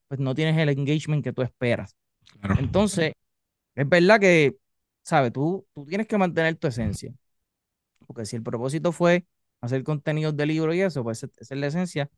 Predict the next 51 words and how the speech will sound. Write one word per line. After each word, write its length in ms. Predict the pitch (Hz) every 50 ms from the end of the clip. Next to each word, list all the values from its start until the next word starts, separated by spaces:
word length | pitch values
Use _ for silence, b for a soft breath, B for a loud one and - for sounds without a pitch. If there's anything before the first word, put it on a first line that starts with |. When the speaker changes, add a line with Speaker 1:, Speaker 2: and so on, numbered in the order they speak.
| _ _ _ _ _
Speaker 1:
fue 80 | - 131
la 100 | 131 131
razón 240 | 143 135 151 143 123
por 100 | 143 143
la 80 | 135
que 60 | 143
lo 60 | 147 151
hiciste, 380 | 156 208 202 - - 135 - - _ _ _ _ _ _
pues 120 | - 113 -
tienes 240 | 131 127 131 143 -
que 180 | - 170 165 156
buscar 400 | 139 139 143 127 - 151 151 170
la 100 | 180 185
manera 560 | 190 185 185 196 196 185 156 143 135 143 _ _ _ _ _ _ _ _ _
de 140 | - 143 139
tener 280 | 139 147 139 143 156 160
engagement, 400 | 160 151 175 233 220 262 247 180
porque 200 | 165 - 147 -
hay 140 | - 170 180 160
gente 340 | 180 208 233 226 - 208
que 120 | 180 175 165
crea 160 | 170 175 170
contenido 440 | 170 170 151 151 165 160 160 160 151
de 60 | 156
eso 120 | 156 - 160
que 120 | 151 139
tiene 180 | 131 143 147 151
un 140 | 147 151 147
montón 380 | 147 139 120 - 147 160 214 214
de 80 | 190
seguidores 640 | 151 165 147 139 131 131 139 170 202 180 175 165 151
y 80 | 143
un 80 | 147 147
montón 260 | 151 139 113 151 156
de 60 | 147 135
suscriptores 500 | 143 127 - - 123 - 139 131 131 127
en 80 | 117
YouTube. 400 | 117 117 110 170 202 185 139 - _ _ _ _ _ _ _ _
Lleva 240 | 123 127 131 139 147
un 140 | 143 131 -
tiempo, 480 | - 143 151 165 170 170 151 151 -
empezaron 460 | 143 135 - 127 - 131 123 139 139 139
otros 280 | 139 131 139 131 113 -
tiempos, 520 | _ 135 143 151 151 147 147 143 139 143 135
el 60 | 127
algoritmo 400 | 123 120 117 117 120 123 123 127
era 120 | 127 127
distinto, 640 | 120 117 113 - _ 147 151 151 147 147 - 135 123
tal 180 | - 127 127 120
vez, 180 | - 143 139
ok, 200 | 131 135 117 120